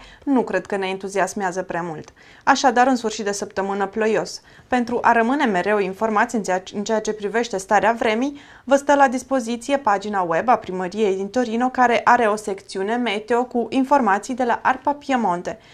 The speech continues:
În acest moment, în Torino, sunt circa unsprezece grade Celsius. Începem ediția de știri de astăzi cu o informație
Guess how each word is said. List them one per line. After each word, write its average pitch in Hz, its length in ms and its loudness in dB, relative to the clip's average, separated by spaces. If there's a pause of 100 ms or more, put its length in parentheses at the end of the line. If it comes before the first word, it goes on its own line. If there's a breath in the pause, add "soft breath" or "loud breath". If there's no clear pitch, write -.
(320 loud breath)
În 302 100 0
acest 269 260 2
moment, 233 300 0
în 240 120 -2
Torino, 226 360 0
sunt 226 320 -4
circa 233 480 0
unsprezece 233 560 -2
grade 202 300 -2
Celsius. 190 580 -10 (1800 soft breath)
Începem 277 400 2
ediția 202 360 0
de 190 120 -2
știri 202 360 -2
de 254 180 2
astăzi 262 420 4
cu 262 100 0
o - 180 2
informație 262 680 0